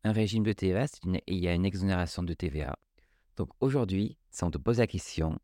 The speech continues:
tu dis que tu es en micro-entreprise, mais tu es avant tout en entreprise individuelle. Et ça va être important parce que dans certaines mentions légales, tu devras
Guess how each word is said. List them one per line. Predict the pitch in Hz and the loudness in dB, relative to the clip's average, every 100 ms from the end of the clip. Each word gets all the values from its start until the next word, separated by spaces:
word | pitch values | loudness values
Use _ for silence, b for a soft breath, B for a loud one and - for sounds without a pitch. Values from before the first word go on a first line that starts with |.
| _ _ - | _ _ -10
tu | - 78 | -6 -4
dis | 82 95 | -2 -2
que | - 80 73 - | -2 -2 -2 -4
tu | - | -2
es | |
en | 90 | 0
micro-entreprise, | 95 107 120 113 - 104 104 | 2 0 -2 -4 -4 -4 -2
mais | 90 | -2
tu | - | -4
es | 82 80 - | -2 -2 0
avant | 98 92 | 0 0
tout | - 95 98 | -2 -4 -4
en | 87 90 | -2 0
entreprise | 95 85 - 92 87 - - | 0 -4 -4 -4 -4 -8 -6
individuelle. | 92 90 78 80 80 76 73 B B B B | -2 -2 -2 -2 -2 -4 -6 B B B B
Et | - | -6
ça | - | -2
va | 82 | -2
être | 87 - | -2 -2
important | 104 92 - 95 82 | -2 -2 -2 -2 -2
parce | - 76 - | -4 -8 -8
que | - 73 - B B - | -6 -6 -8 B B -12
dans | 80 | -8
certaines | - 113 - 123 | -2 -2 0 -2
mentions | 110 - | -2 -2
légales, | 104 87 90 104 | -2 0 -2 -4
tu | _ | _
devras | 87 82 87 | -4 0 -2